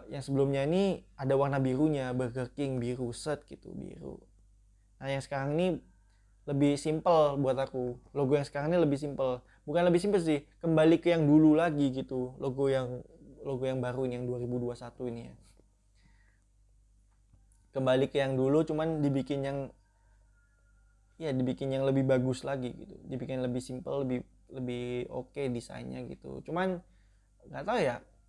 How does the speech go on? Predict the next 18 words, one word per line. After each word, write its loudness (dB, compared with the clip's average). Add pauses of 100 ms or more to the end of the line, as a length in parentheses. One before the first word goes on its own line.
(340)
mungkin -8
karena -2
aku -4
kali 4
ya 0
mem-, -6
mikir -4
kayak, 2 (1300)
kayak -2
yang -4
leb-, 0
yang -2
la-, -2
yang -4 (460)
ada -2
birunya 0
tuh 0
lebih, -2